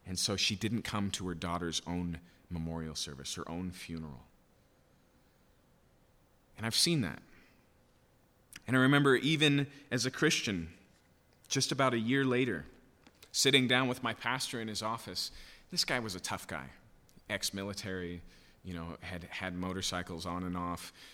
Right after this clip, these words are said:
Um, I had never seen anything move him. He was just a rock in my life.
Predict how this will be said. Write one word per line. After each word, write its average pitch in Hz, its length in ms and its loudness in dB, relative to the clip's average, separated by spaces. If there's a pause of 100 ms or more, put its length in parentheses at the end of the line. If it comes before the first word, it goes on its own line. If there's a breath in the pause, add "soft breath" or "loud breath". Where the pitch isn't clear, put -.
(140)
Um, 87 300 -4
I 113 160 0
had 113 200 -2
never 101 560 0
seen 95 320 0
anything 98 480 -2
move 85 200 -6
him. 65 200 -16 (420)
He - 120 -12
was 104 80 -8
just - 200 -2
a 117 60 -4
rock 98 500 -8
in 82 80 -12
my 82 140 -12
life. 98 400 -12